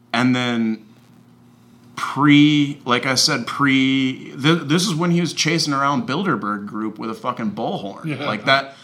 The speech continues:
Speaker 1: it was, and, or he was at, um, the G four summit in Toronto. There was a couple of them around that time, things that he was taking part in that,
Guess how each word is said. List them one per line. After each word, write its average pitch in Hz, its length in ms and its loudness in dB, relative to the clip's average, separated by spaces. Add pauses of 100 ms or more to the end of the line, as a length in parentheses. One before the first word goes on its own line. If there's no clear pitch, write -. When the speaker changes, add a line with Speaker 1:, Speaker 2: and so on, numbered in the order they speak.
(280)
Speaker 1:
it 151 80 -2
was, 135 300 -2
and, 127 240 -6
or 135 220 2
he 151 140 -2
was 143 220 0
at, 127 400 0 (120)
um, 107 420 2
the 104 120 -6
G 123 280 -2
four 135 400 -6
summit 139 640 -4
in 110 200 -8
Toronto. 127 1080 -4 (800)
There 143 140 -4
was 151 120 0
a 151 40 -4
couple 147 400 -4
of 117 100 -6
them 107 180 -8
around 107 340 -8
that 101 200 -12
time, 107 420 -8
things 120 420 -6
that 120 120 -12
he 113 140 -8
was 107 220 -8
taking 110 320 -10
part 117 300 -4
in 110 200 -10
that, 107 200 -14